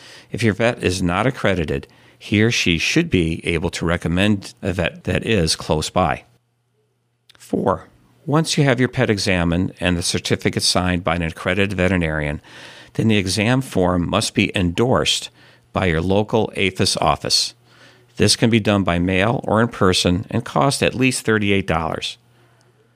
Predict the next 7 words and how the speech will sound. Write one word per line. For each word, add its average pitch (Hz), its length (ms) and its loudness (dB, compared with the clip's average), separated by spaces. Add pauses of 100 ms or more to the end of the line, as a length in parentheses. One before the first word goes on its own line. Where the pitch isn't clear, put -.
(220)
Could 120 180 0
be 117 80 4
more 90 220 6
in - 80 0
some - 180 2
cases. - 560 -4 (800)
Five, 101 480 0